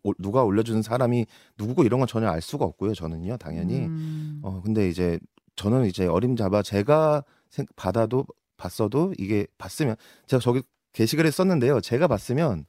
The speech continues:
Speaker 1: 국회 주변에 있는 사람들은 대부분 봤다고
Speaker 2: 어.
Speaker 1: 보는 게 맞다고 생각합니다.
Speaker 2: 그러니까 별로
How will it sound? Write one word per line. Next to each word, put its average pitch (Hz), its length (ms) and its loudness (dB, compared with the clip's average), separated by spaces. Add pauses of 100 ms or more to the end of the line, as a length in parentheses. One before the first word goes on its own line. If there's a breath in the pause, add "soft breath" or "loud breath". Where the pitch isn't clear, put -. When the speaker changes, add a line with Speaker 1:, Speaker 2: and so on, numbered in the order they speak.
(460 loud breath)
Speaker 1:
국회 180 480 4
주변에 143 320 2
있는 127 200 4
사람들은 139 340 2
대부분 139 320 0
봤다고 107 760 0 (320)
Speaker 2:
어. 165 320 -10
Speaker 1:
보는 131 220 4
게 120 80 0
맞다고 107 340 -4
생각합니다. 131 380 -4
Speaker 2:
그러니까 180 160 -4
별로 233 320 6